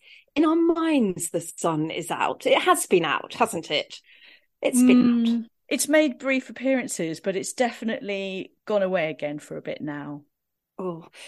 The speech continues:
Speaker 1: you
Speaker 2: Uh,
Speaker 1: can see why cats like basking in sunlight, can't you? In that sort of rays of it. 'Cause I, I know how it feels. It's that, that lovely feeling that you haven't had for ages, which is the sun on your back when you're not wearing a
Speaker 2: Oh,
Speaker 1: coat.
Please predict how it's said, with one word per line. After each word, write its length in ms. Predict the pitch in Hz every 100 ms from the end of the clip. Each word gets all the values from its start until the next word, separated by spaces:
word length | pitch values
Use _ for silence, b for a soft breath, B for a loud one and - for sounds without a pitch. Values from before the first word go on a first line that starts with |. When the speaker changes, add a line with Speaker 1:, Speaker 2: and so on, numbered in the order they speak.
| B
Speaker 1:
you 60 | -
Speaker 2:
Uh, 20 |
Speaker 1:
can 100 | 349
see 220 | - 359
why 340 | 320 277 262 240
cats 500 | - - 240 - -
like 320 | 185 170 156 - _ _
basking 500 | 180 156 - 175 160
in 160 | 160 156
sunlight, 920 | - 180 165 160 151 135 - - -
can't 140 | - 156
you? 80 | 165
In 80 |
that 220 | 160 165 -
sort 100 | 185
of 100 | 160
rays 760 | 170 185 180 170 170 165 165
of 100 | 175
it. 100 | 185 B B -
'Cause 120 | 277
I, 120 | 294 -
I 100 | 302
know 280 | 294 302 302
how 160 | 285
it 160 | 269 -
feels. 240 | 302 269
It's 160 | 247 214
that, 200 | 269 - B B B
that 180 | - 277
lovely 640 | 262 277 294 294 277 277
feeling 680 | 277 - 269 254 190 160 151 -
that 160 | 196
you 100 | 214
haven't 220 | 226 240
had 180 | 226 233
for 140 | - 214
ages, 400 | 214 202 190 -
which 180 | -
is 200 | 202 202 b _ _
the 60 | 208
sun 540 | - - - 208 208
on 160 | 208 202
your 100 | 202
back 440 | 202 190 - - -
when 140 | 185
you're 100 | 180
not 220 | 175 180
wearing 320 | 180 170 170
a 60 | 165
Speaker 2:
Oh, 20 |
Speaker 1:
coat. 560 | - 175 165 - -